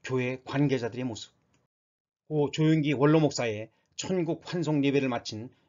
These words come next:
유가족들과 교회 관계자들이 차량으로 운구하고 있다. 영원한 안식처가 될 오살리 최자실 기념 금식 기도원. 조영규 원로 목사의 운구 행렬. 하관 예배.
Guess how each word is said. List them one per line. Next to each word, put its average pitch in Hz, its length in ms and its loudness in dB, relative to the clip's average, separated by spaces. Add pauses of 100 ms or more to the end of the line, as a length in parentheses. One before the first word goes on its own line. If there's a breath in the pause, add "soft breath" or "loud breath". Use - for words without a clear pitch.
유가족들과 131 800 0
교회 143 200 0
관계자들이 127 720 -4 (240 soft breath)
차량으로 123 380 -6
운구하고 135 360 -2
있다. 98 280 -16 (1300)
영원한 143 400 4
안식처가 143 560 0
될 110 260 -4 (360)
오살리 139 580 2
최자실 143 400 -4
기념 143 500 -2
금식 151 380 0
기도원. 95 280 -10 (1500)
조영규 151 360 6
원로 139 200 8
목사의 117 500 -2
운구 139 360 4
행렬. 101 360 -6 (1800)
하관 143 560 0
예배. 101 340 -8